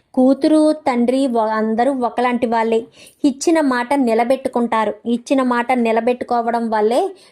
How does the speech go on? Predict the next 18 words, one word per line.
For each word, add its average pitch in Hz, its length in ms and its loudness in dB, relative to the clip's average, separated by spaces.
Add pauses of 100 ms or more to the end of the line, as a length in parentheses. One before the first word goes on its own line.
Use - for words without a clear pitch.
(140)
మిథున 254 320 2
దేవాన్ని 240 540 -2
వదిలిపెట్టి 220 640 -2
ఇక్కడికి 247 440 -4
వచ్చింది. 208 600 -4 (300)
దేవా 247 360 0
కూడా 233 300 -2
మిథునను 254 600 0
వదిలేసినట్టే. 226 680 -2
కొన్ని 233 440 0
రోజులు 226 360 0
వీళ్ళిద్దరూ 226 580 0
ఇలానే 233 560 0
దూరంగా 240 600 0
ఉంటే 262 520 0 (300)
శాశ్వతంగా 269 800 -2
విడిపోతారు. 233 880 -2 (400)
చట్టపరంగా 262 1040 -2